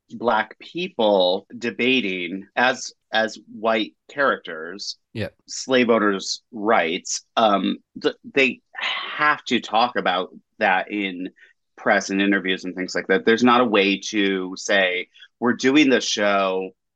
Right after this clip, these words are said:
Speaker 1: with a rainbow of, um, gender expression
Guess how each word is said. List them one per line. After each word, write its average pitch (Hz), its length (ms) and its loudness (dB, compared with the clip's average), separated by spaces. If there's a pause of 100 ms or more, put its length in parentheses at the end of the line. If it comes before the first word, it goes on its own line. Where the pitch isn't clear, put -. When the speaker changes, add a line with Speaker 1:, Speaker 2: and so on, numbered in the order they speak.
(120)
Speaker 1:
with 101 320 -6 (120)
a 98 160 0
rainbow 101 720 0
of, 92 500 -2 (220)
um, 90 480 -6 (300)
gender 104 320 4
expression 95 800 0